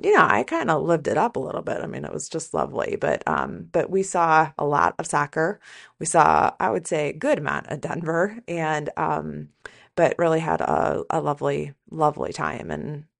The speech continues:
and can't wait to go back. It was a beautiful city, and, um, you know, I think maybe,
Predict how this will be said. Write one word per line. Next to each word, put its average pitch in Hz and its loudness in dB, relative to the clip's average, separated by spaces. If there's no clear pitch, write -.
and 208 0
can't 294 -2
wait 269 -2
to 254 -2
go 220 2
back. 185 4
It - -8
was 156 -8
a 147 -10
beautiful 147 -6
city, 73 -2
and, - -8
um, 85 -6
you 165 -8
know, 156 -4
I 151 -4
think 160 -8
maybe, 143 -4